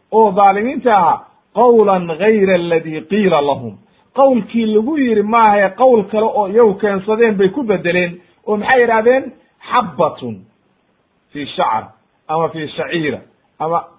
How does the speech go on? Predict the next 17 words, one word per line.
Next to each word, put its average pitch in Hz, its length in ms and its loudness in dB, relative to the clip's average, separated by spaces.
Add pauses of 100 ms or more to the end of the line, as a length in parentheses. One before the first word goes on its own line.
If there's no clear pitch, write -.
(300)
"حنطة،" 156 400 -8 (440)
waxaan 196 340 0
loo 202 180 2
baahnayn 175 600 -2 (280)
ayaan 170 300 2
rabnaa 143 320 -4
bay 123 160 -6
yidhahdeen. 98 340 -12 (440)
Bal 226 240 0
dembi 254 240 2
dhaaf 202 300 0
Ilaahay 233 240 2
weydiistaa 202 600 2
la 190 80 2
yidhi, 233 240 -2 (180)
maxay 226 340 -2
xabad 226 240 0